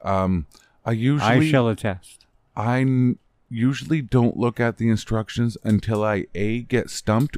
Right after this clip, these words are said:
Speaker 1: or B, wanna know if there's anything extra I miss, like storage or a little hidden compartment or something like that.
Speaker 2: Whereas it will be the first place I would go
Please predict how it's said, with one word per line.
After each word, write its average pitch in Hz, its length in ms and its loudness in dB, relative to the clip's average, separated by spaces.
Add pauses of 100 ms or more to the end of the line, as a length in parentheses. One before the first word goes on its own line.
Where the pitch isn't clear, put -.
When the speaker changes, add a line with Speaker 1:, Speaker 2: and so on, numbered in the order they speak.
Speaker 1:
or 104 220 0
B, 101 320 0
wanna 104 460 2
know 98 420 2
if 98 160 -4
there's 92 300 -4
anything 95 500 0
extra 80 540 -6
I 76 120 -6
miss, 76 440 -4
like 73 320 -6
storage 76 1000 -4
or 73 500 -6
a 71 60 -6
little 78 280 -6
hidden 82 280 -4
compartment 76 760 -2
or 76 80 -4
something 78 320 -8
like 71 200 -18
that. 78 240 -20 (300)
Speaker 2:
Whereas 127 420 6
it 156 80 10
will 156 180 6
be 139 120 4
the 110 140 0
first - 380 0
place 127 280 0
I 113 140 -4
would 107 220 -6
go 95 260 -6